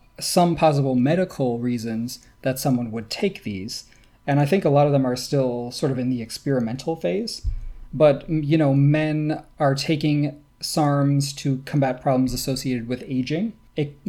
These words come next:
may possibly help treat osteoporosis in women by, like, increasing, um,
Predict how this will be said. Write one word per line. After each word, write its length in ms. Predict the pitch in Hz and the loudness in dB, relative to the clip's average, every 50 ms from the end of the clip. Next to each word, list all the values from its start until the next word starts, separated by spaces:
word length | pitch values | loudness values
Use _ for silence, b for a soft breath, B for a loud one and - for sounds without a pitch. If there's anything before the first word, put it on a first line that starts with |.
| 147 143 - | -4 -4 0
may 360 | 147 143 143 143 143 147 147 143 | 2 4 6 6 4 4 2 0
possibly 1040 | 143 - - - - 127 127 135 - - 170 165 160 170 185 190 196 202 214 226 220 - b b b b b - _ - | -4 -6 -10 -8 -8 -8 -6 -6 -4 -2 -2 -2 0 0 -2 -2 -2 -2 -4 -6 -8 -10 b b b b b -20 _ -12
help 320 | - - - 156 151 143 - | -8 -4 -2 -2 -2 -2 -4
treat 320 | - - 160 147 139 139 139 | -6 -2 0 0 0 0 0
osteoporosis 880 | 139 139 139 - 151 143 139 - 139 127 123 127 - 147 139 131 - | -2 -2 -2 0 0 -2 0 0 0 -2 -2 -2 -2 -4 -4 -2 -2
in 180 | 135 127 120 113 | 0 0 0 -2
women 440 | 113 113 120 139 156 180 208 196 - _ _ _ _ - | -2 -2 0 0 0 0 -2 -4 -6 _ _ _ _ -2
by, 340 | - 135 123 123 127 123 127 | 0 2 2 2 2 0 0
like, 200 | 127 127 127 - | 0 -2 0 2
increasing, 720 | 135 139 135 - 139 135 - - 139 127 123 123 120 120 | 0 0 2 0 -2 -2 0 0 0 0 0 0 -2 -4
um, 460 | 123 127 120 117 113 113 113 117 113 | -6 -6 -6 -4 -4 -4 -4 -4 -6